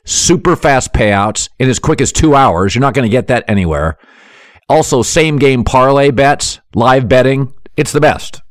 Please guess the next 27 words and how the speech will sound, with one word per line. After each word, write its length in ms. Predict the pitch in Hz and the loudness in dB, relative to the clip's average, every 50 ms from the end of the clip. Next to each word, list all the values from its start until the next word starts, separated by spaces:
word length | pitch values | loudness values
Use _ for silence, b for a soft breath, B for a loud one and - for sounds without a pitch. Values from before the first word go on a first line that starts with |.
| _ _ _ _ _ _ | _ _ _ _ _ _
Hey, 160 | - - 120 | 0 2 2
if 140 | 104 104 - | 0 0 0
you're 100 | 139 139 | 0 2
new, 480 | 135 151 175 170 120 85 82 98 98 - - - - - - | 2 2 4 2 2 2 0 -4 -4 -8 -12 -16 -18 -18 -4
just 200 | - 170 175 - | -4 -4 -4 -2
download 480 | - 185 170 185 190 175 131 120 120 120 | -2 0 0 2 2 2 2 2 0 0
the 80 | 120 | -2
FanDuel 420 | - 147 143 156 151 143 135 - - | -2 0 0 2 2 2 0 0 0
Sportsbook 400 | - 143 151 - - 170 151 127 | 0 0 0 2 0 0 0 2
app. 320 | 135 147 143 - - - - - | 0 0 0 -4 -6 -6 -2 -2
I 80 | 127 | -2
did 160 | 131 107 147 | 2 2 2
it 120 | 151 147 101 | 2 2 0
in 40 | 113 | 0
fifteen 380 | - 143 139 - 143 135 123 | -2 -2 0 0 -2 0 0
seconds. 420 | - 151 135 127 - - - - - | 0 0 0 0 -2 -6 -8 -8 -4
Get 180 | - - 220 | -2 -2 -2
started 320 | - - - 151 151 147 127 | 0 0 2 2 2 2 2
now. 260 | 135 135 117 - - | 0 -2 -2 -4 -4
Sign 280 | - - 156 165 - | -2 0 2 2 2
up. 400 | 147 113 - - - - - b b b b b b b | 0 -2 -4 -6 -12 -14 -16 b b b b b b b
Please 500 | - - - 165 175 180 190 202 165 107 | -8 -2 -2 0 0 2 2 0 0 2
use 280 | 113 131 139 139 139 117 | 2 4 4 4 4 2
the 80 | - - | -2 0
promo 300 | - 127 120 120 117 110 | 0 0 0 0 0 0
code 220 | 123 117 107 92 | 0 -2 -2 -2
Colin 400 | - - 117 104 92 69 62 | -2 -2 -2 -2 -2 -4 -8